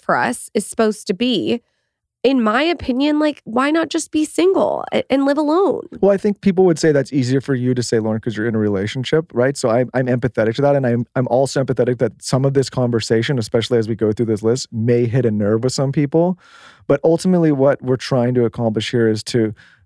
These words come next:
Speaker 2: point out to people why relationships could get off the track and why it could fail.
Speaker 1: I've talked about this a lot on the Skinny Confidential blog about how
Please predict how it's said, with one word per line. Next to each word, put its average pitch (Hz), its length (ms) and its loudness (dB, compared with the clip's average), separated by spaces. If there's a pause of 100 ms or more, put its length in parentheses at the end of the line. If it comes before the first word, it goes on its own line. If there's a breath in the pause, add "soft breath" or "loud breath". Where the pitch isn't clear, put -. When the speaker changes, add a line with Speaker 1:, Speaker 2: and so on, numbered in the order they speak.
Speaker 2:
point 151 300 0
out 135 220 0
to 131 60 -4
people 120 640 0
why 127 640 0
relationships 117 760 -2
could 135 320 -2
get 120 160 0
off 110 240 -4
the 117 80 -2
track 117 420 -2
and 120 120 -2
why 110 160 2
it 104 100 -2
could - 160 -12
fail. 120 460 -2 (200)
Speaker 1:
I've 247 200 0
talked 277 220 -2
about 233 240 -2
this 220 180 -2
a - 80 -2
lot 185 460 0
on 185 180 0
the 185 80 -4
Skinny 180 280 -4
Confidential 185 640 -2
blog 180 360 0
about 180 300 -2
how 185 360 -2